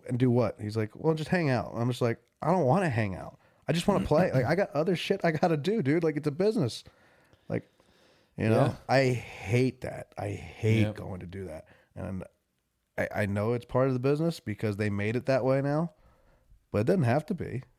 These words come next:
Speaker 2: No, some of the people, and I, and I don't fault it, but it's like, there's so many rounds out there.
Speaker 1: So many.
Speaker 2: And, um,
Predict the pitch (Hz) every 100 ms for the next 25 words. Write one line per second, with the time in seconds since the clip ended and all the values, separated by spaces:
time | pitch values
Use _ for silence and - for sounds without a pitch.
0 | _ - _ _ _ _ _ - 90 92
1 | 90 - 151 170 110 110 95 92 90 87
2 | _ - 127 107 98 104 113 131 - -
3 | 90 95 - 87 82 _ 87 82 87 -
4 | 92 - 117 104 - 104 98 101 90 87
5 | 90 101 110 117 - 110 127 135 _ _
6 | - 110 107 101 92 90 87 _ _ -
7 | 110 101 98